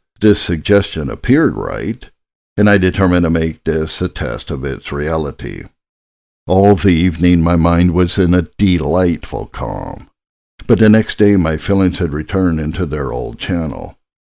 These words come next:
I was grieved at this, and resorted to the same place where I had experienced such a delightful frame in hopes that by some kind of association the same scene would be renewed.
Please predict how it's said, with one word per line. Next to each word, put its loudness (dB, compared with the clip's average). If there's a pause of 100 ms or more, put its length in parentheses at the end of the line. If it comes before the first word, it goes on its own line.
(420)
I -4
was -8
grieved -8
at -14
this, -12 (540)
and 2
resorted 4
to 0
the -2
same 0
place -2
where 0
I 0
had 0
experienced -4
such -4
a -4
delightful -4
frame 0
in -2
hopes -4
that -4
by -2
some -4
kind -4
of -2
association -4
the -6
same -6
scene -4
would -8
be -8
renewed. -6